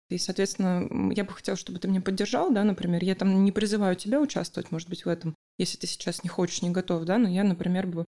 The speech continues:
хотела поучаствовать, призываю тебя здесь в данном случае просто помочь мне, потому что для меня будет,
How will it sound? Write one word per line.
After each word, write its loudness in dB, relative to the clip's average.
хотела -2
поучаствовать, -6
призываю 0
тебя -2
здесь -2
в -12
данном 0
случае -6
просто -6
помочь 0
мне, 0
потому 0
что -4
для 0
меня 4
будет, -2